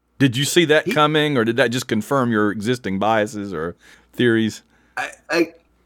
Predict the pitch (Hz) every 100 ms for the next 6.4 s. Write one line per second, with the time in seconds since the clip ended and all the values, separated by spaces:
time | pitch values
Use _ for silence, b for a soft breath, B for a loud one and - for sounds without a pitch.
0 | - 175 185 - 247 262 247 185 160 -
1 | 165 135 160 151 123 123 131 123 127 135
2 | 131 127 127 143 147 151 - 151 160 175
3 | 208 - - 135 120 123 127 120 117 127
4 | 123 117 123 113 110 131 147 - 165 165
5 | 180 247 - _ _ 113 113 139 - -
6 | 165 170 226